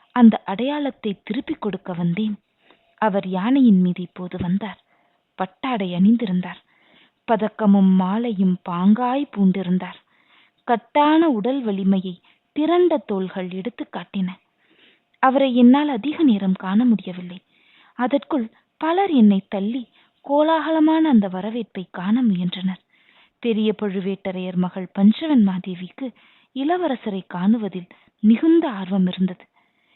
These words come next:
இன்பவல்லி சொல்லிக் கொண்டே போகும்போது வானதியின் இதயத்தை யாரோ முறுக்குவது போல் இருந்தது.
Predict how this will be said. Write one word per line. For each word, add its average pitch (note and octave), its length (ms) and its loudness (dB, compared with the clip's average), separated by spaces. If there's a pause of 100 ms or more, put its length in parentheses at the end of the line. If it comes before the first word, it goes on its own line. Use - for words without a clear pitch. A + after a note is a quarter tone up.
(260)
இன்பவல்லி F#3+ 640 2
சொல்லிக் F3+ 300 -8
கொண்டே G#3 380 2
போகும்போது F#3 640 -6 (540)
வானதியின் D4 640 2
இதயத்தை G3+ 540 -8 (400)
யாரோ G3 460 -4 (100)
முறுக்குவது G3+ 720 -2
போல் F#3+ 220 -12
இருந்தது. F#3+ 400 -6